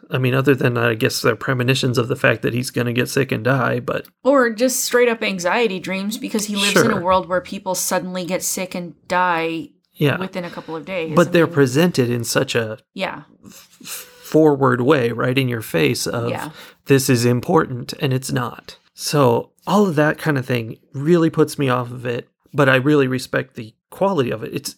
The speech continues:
Speaker 1: it's so much a Netflix <laughs> original in every way for me. Like, really high quality, well created, well acted, well built, but not well written and not put together in a good way. So I'm only gonna give it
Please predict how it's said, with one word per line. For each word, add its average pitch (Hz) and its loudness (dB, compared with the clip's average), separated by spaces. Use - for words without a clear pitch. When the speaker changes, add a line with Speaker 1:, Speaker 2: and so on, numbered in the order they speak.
Speaker 1:
it's 139 -8
so 202 0
much 190 0
a 151 4
Netflix 151 0
<laughs> 151 4
original 139 4
in 123 -2
every 147 2
way 139 4
for 127 -6
me. 123 -8
Like, 117 -6
really 185 2
high 160 0
quality, 143 0
well 135 2
created, 135 0
well 131 0
acted, 131 0
well 131 -2
built, 147 2
but 120 4
not 131 -2
well 135 2
written 151 -2
and 113 -12
not 127 -4
put 139 -4
together 143 -2
in 113 -2
a 113 -4
good 120 -6
way. 120 -4
So 120 2
I'm 151 4
only 147 4
gonna 131 4
give 117 0
it 123 -4